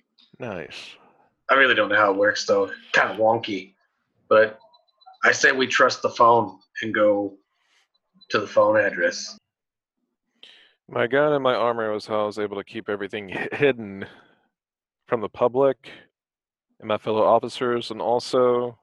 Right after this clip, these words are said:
Speaker 2: it channels my energy into more concentrated beams, as you saw.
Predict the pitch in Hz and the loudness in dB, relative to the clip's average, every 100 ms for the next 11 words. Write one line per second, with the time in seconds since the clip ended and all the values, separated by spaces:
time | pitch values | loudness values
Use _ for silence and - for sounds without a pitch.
0 | - 110 - 123 110 104 104 98 98 92 | -10 -8 -6 -4 -4 -6 -6 -6 -8 -10
1 | 98 98 98 - _ _ _ _ _ 104 | -10 -8 -8 -14 _ _ _ _ _ -14
2 | 104 104 98 - 98 98 - 95 92 101 | -4 -4 -2 -4 -6 -6 -6 -4 -6 -6
3 | 98 98 98 85 80 - 76 | -8 -8 -10 -12 -12 -10 -10